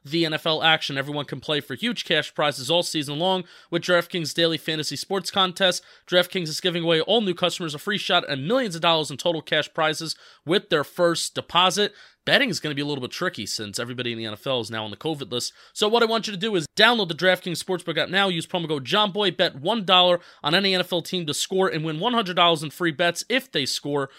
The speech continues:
You score with promo code John Boy this week at DraftKings Sportsbook, an official sports betting partner of the N F L.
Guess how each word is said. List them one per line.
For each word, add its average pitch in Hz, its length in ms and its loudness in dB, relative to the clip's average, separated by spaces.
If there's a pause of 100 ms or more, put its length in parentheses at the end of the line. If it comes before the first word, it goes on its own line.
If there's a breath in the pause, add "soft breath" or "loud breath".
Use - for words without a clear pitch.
(140)
You 285 220 0
score 156 380 0
with 180 280 -2
promo 170 260 -2
code 160 180 0
John 156 240 0
Boy 156 160 -2
this 220 260 0
week 165 120 -2
at 143 80 -4
DraftKings 135 420 -6
Sportsbook, 170 420 -6 (280 loud breath)
an 196 80 -4
official 240 340 0
sports 165 320 -4
betting 151 200 -4
partner 160 280 0
of 143 60 -4
the 139 100 -4
N 143 60 0
F 139 140 -6
L. 107 220 0